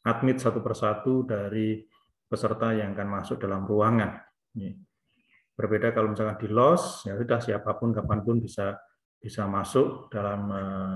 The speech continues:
dalam ruangan ini. Ya, tetapi kalau misalkan, ya, kalau hanya satu kelas lima puluh orang sampai maksimal seratus orang, nggak masalah. Tapi kalau sampai dengan pesertanya, eh, ribuan, ya, itu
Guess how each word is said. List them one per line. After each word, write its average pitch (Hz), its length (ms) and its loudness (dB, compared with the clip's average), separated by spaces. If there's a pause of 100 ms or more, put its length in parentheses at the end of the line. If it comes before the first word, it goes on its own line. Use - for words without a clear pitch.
dalam 98 480 -4 (240)
ruangan 107 400 2
ini. 110 320 2 (880)
Ya, 110 140 0
tetapi 110 400 2
kalau 127 160 6
misalkan, 127 480 2
ya, 120 160 2
kalau 117 480 2
hanya 104 720 -4
satu 101 400 -6
kelas - 640 2
lima 104 320 -2
puluh 107 320 0
orang 104 400 0
sampai 107 400 -2 (400)
maksimal 107 400 0
seratus 107 400 2
orang, 117 240 4
nggak 95 240 -2
masalah. 113 320 0
Tapi 110 320 -8
kalau 107 160 0
sampai 107 320 -2
dengan 104 320 0 (320)
pesertanya, 107 1040 2
eh, 104 240 -4
ribuan, 123 640 4
ya, - 240 -14
itu 117 80 -10